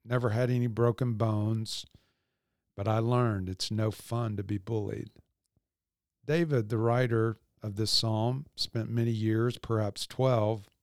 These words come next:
on the run from King Saul. David was in line to succeed him as king,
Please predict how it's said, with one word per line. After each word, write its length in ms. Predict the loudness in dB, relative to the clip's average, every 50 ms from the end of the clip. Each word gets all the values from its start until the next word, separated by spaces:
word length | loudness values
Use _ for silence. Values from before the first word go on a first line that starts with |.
| _ _
on 120 | -6 -4 -2
the 100 | -2 0
run 480 | 2 4 4 4 4 4 2 0 -2
from 380 | -2 0 0 0 2 0 -2 -6 -12 -20 _ _ _ _ _ _ _
King 280 | 0 2 2 4 2 2
Saul. 520 | 2 4 6 6 6 4 4 0 -6 -10 -14 -16 -20 _ _ _ _ _ _ _ _ _ _ _ _ 2
David 320 | 4 4 6 4 4 4
was 200 | 4 2 4 4
in 140 | 2 2 4
line 400 | 2 2 4 4 4 4 2 2
to 140 | 0 0 0
succeed 500 | 0 0 0 0 0 2 4 4 4 4
him 160 | 4 4 4
as 120 | 2 2 0
king, 540 | 0 0 2 4 4 4 2 2 0 -2